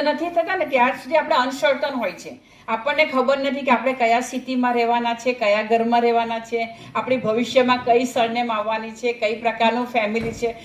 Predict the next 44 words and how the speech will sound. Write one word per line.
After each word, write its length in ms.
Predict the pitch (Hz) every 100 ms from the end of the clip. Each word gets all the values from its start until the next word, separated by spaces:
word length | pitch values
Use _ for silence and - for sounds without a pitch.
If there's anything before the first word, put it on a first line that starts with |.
| - -
બિલકુલ 460 | 262 285 - 359
અનસર્ટન 600 | 320 269 269 277 233 262 240
હોય 220 | 196 170
છે. 240 | - 165 147 - - -
અને 200 | 240 269
એક 160 | 311 294
લગ્ન 340 | 262 220 240
એ 160 | 269 294
આપણે 380 | 254 233 269 302
સૌથી 300 | 277 240 277
પહેલાં, 340 | 254 240 262
કારણ 140 | 254 262
કે 60 |
લગ્ન 320 | 254 208 220 247
તો 120 | 254
કરવાના 440 | 254 233 240 240
જ 100 | 226
હોય 120 | 196 151
છે, 240 | - 160 - - -
એટલે 160 | 240 285
એક 180 | 294
લાઈફમાં 460 | 254 208 226 269 285
એક 80 | 285
આપણે 200 | 240 277
એક 160 | 277
ચોક્કસતા 600 | 269 233 - 302 - 294
આપે 240 | 208 - 175
છે. 260 | - - - _ _ - _
અને 160 | 240 285
એક 300 | 285 311 311
વખત 260 | 302 302 262
લગ્ન 380 | 208 220 240 285 302 254
જ્યારે 200 | 262 262
તમારા 380 | 262 247 247
રાઈટ 320 | 240 220 254 -
ટાઈમ 260 | 269 277
થઈ 180 | 262 247
જાય 220 | 262 359
છે 100 | 359
ને, 80 | 330
પછી 240 | 247 233
તમને 240 | 269 269 294
એક 160 | 302
લાઈફમાં 680 | 254 220 226 - 262 285 330